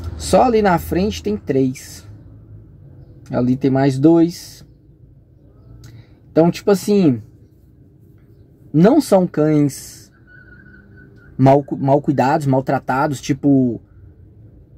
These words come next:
machucados, desnutridos. Não, são cachorros bonitos, né?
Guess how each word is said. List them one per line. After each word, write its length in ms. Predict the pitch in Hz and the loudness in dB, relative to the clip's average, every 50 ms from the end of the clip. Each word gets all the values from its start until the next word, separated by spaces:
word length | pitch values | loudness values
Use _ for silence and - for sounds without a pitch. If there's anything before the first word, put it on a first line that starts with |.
| - - - - - - - - - | -20 -20 -20 -20 -20 -20 -20 -8 -2
machucados, 1160 | 131 135 135 - 139 131 - 135 127 135 147 160 160 139 127 120 117 110 110 - - - - | 0 0 0 0 -4 -2 0 2 2 4 4 4 2 0 -2 -6 -8 -10 -14 -18 -20 -20 -12
desnutridos. 1160 | - 131 131 135 143 131 - - 135 147 160 160 139 123 117 104 101 - - - - - - - - - - - - - - - - - - - - - - - - - - - - - - - | -10 -6 -4 -2 -2 -2 -2 0 0 2 2 2 0 0 -4 -6 -8 -10 -14 -20 -20 -20 -20 -20 -20 -20 -20 -20 -20 -20 -20 -20 -20 -20 -20 -20 -20 -20 -20 -20 -20 -20 -20 -20 -20 -18 -8 0
Não, 460 | 135 135 131 131 127 123 120 123 135 - - - - - | 2 4 4 4 2 0 -4 -8 -10 -14 -16 -20 -20 -18
são 200 | - - 139 151 | -10 -8 -8 -4
cachorros 1000 | - 190 175 170 - - 165 170 175 208 208 208 190 - - - - - - - - - - - - - - - - - - | -4 -4 -4 -4 -2 -2 -2 -2 -2 -2 -4 -4 -4 -8 -12 -16 -18 -20 -20 -20 -20 -20 -20 -20 -20 -20 -20 -20 -20 -10 -2
bonitos, 640 | 139 160 156 147 170 208 - - - - - - - - - - - | 0 2 2 2 2 0 -2 -10 -20 -20 -20 -20 -20 -20 -20 -14 -6
né? 240 | 123 123 135 170 | -4 -2 -2 -4